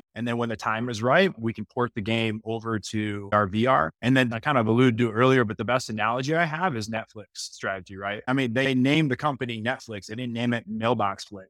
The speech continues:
That was always the plan, but they had to wait for the technology to mature enough. Started just mail order, and then it was mostly mail order with, like, a few streaming options, again, as they waited for bandwidth to catch up.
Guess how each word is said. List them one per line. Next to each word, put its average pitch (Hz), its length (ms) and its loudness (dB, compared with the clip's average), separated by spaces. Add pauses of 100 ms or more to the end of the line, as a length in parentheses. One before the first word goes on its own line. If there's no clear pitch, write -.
That 135 160 2
was 139 140 2
always 127 280 6
the 113 80 -6
plan, 139 440 -2
but 110 120 -6
they 117 100 -2
had 127 240 -2
to 117 100 -2
wait 120 400 0 (380)
for 131 440 4
the 110 100 -4
technology 131 840 -6
to 127 300 0
mature 113 440 -4
enough. 143 320 -8
Started 131 280 6
just 131 200 2
mail 160 240 4
order, 156 460 2
and 127 200 0
then 143 80 2
it 147 80 2
was 131 220 -2
mostly 147 360 0
mail 143 260 4
order 143 280 2
with, 127 160 -4
like, 113 140 -8
a 98 60 -12
few - 180 -4
streaming 151 420 -4
options, 147 800 -2
again, 123 300 0
as 113 160 2
they 117 80 2
waited 113 280 0
for - 80 -8
bandwidth 117 460 0
to - 80 -6
catch 147 100 4
up. 151 180 0